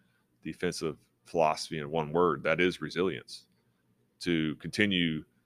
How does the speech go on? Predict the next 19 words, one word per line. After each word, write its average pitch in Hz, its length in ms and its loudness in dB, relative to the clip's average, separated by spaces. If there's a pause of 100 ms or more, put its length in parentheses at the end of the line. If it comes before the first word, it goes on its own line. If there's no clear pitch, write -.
(280)
to 85 120 -6
get 82 160 4
up 80 300 4 (560)
and 73 100 -12
fight 76 440 0 (560)
and 73 420 -6 (560)
try 87 240 6
to 82 80 0
be 80 120 0
the 76 100 -2
best 78 300 2
that - 180 -12
you 80 80 -6
can 78 160 -12
be, 76 220 -2
no 78 100 -4
matter 85 440 4 (1800)
what 82 240 2
it, 58 100 -6